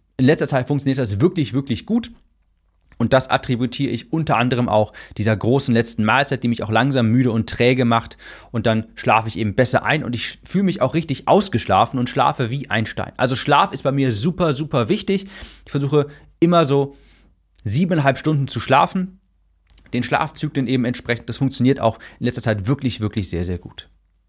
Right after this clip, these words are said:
Ich habe noch ein paar, ein paar Best Practice Tipps. Was mache ich sonst noch? Ich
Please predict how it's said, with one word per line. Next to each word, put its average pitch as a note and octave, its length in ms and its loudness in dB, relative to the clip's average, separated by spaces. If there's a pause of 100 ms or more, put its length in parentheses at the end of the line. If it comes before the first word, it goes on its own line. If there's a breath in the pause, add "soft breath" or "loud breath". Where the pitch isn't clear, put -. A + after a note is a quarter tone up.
(800 loud breath)
Ich - 60 -6
habe E3+ 100 4
noch F3+ 140 4
ein C3+ 100 2
paar, C#3 340 4
ein B2+ 200 2
paar D3 400 2
Best - 320 0
Practice F3+ 500 0
Tipps. F#3+ 260 -4
Was A#2+ 140 -4
mache C#3 220 -2
ich A2+ 80 -4
sonst D#3 300 -4
noch? D3 140 -2
Ich C3 140 -10